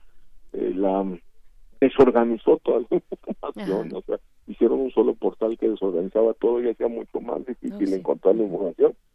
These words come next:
Speaker 1: pero obviamente no la podían violar, y como estaba el inai y ahora el ifai, eh,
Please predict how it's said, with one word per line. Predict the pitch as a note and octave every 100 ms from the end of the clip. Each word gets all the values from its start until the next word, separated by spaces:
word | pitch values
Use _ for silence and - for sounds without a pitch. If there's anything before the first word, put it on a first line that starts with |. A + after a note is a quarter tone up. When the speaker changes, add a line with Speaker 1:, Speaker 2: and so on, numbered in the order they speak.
| _
Speaker 1:
pero | - A#2+
obviamente | A#2+ A2+ G#2+ G2+ G#2+
no | G#2
la | G2+
podían | G2+ F#2+ F#2+ F#2
violar, | E2+ G#2+ C3+ C3
y |
como | - F2+ F2
estaba | - G2+ F2
el | -
inai | C#2+ D#2 G2 G#2 F#2+
y |
ahora | E2 E2 F2
el | E2
ifai, | D#2 G#2 C3+ - - _ - - -
eh, | G2+ F#2 D2